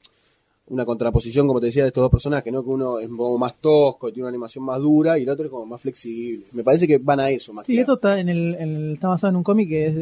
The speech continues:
Speaker 2: es, es de culto en Estados Unidos, que está súper recomendado por todo el mundo que lo leyó prácticamente.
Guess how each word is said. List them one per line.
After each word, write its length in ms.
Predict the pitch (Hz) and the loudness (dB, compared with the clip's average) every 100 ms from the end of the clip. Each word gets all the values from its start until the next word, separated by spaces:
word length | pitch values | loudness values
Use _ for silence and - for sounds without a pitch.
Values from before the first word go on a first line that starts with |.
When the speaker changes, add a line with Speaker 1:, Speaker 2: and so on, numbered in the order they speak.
| 160 | -4
Speaker 2:
es, 300 | 165 - - | -2 -2 0
es 380 | - 175 165 156 - _ _ _ _ | 0 2 -2 -6 -14 _ _ _ _
de 140 | 170 170 | -2 -2
culto 1400 | 202 214 208 196 180 165 160 160 160 156 151 151 151 151 156 | 2 2 4 4 4 4 4 4 2 2 0 -2 -6 -10 -10
en 300 | 147 147 147 | -8 -6 -6
Estados 300 | 143 170 175 | -4 -4 0
Unidos, 380 | 196 233 220 | 2 4 4
que 360 | - 160 156 151 | 2 -2 -2 -4
está 180 | 143 160 | -6 -8
súper 340 | - 185 170 | -2 2 2
recomendado 640 | 160 156 156 156 175 175 165 | 2 0 0 2 4 4 2
por 540 | 151 151 147 147 151 151 _ _ _ _ | 0 -6 -6 -10 -14 -20 _ _ _ _
todo 160 | 156 151 | -4 2
el 80 | |
mundo 340 | 165 175 170 170 | 6 6 6 4
que 80 | 156 | 2
lo 100 | 151 | 0
leyó 420 | 156 185 185 185 | 0 2 2 2
prácticamente. 680 | 170 151 156 165 170 214 | -4 -6 -2 0 2 2